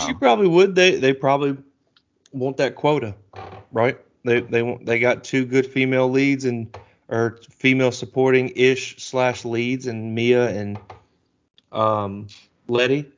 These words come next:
and they needed Gal Gad-, they needed Gal Gadot or wanted her,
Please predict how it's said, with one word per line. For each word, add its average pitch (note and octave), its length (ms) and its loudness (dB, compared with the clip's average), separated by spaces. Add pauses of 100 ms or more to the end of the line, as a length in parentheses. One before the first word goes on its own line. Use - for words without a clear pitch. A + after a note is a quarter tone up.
(120)
and A#2 100 -4
they A#2 120 2
needed A#2+ 340 2
Gal A#2+ 240 2
Gad-, B2 320 -8
they A#2+ 140 2
needed C3+ 360 0
Gal A#2 260 -2
Gadot A#2 400 -4 (320)
or G#2+ 100 -16
wanted A#2 280 -2
her, A#2+ 200 -8